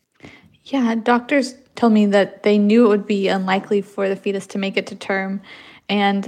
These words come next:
that it's so rare that people continue these pregnancies because they are so dangerous that there's little data on the chances for survival for either of them.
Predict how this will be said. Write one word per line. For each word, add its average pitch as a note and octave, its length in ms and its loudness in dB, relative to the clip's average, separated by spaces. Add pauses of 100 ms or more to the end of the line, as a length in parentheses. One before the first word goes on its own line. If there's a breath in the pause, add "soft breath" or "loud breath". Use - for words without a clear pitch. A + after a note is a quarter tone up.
that G#3+ 140 2
it's G#3 200 -2
so C#4+ 220 0
rare A3 400 0
that G3+ 200 -2
people G#3 300 -6
continue B3+ 480 2
these A3+ 220 -2
pregnancies G3+ 560 -6
because G#3+ 320 -6
they G3 100 0
are G#3 180 2
so G#3+ 200 -2
dangerous G3 520 -6
that G#3 200 -8
there's G#3 260 -4
little A3+ 380 2
data G#3 300 0
on G3 320 -2
the F#3+ 80 -2
chances G#3 460 -6
for - 140 -12
survival G#3 540 -4
for A3+ 120 -10
either G#3+ 300 -2
of B3+ 140 -12
them. G#3+ 280 -6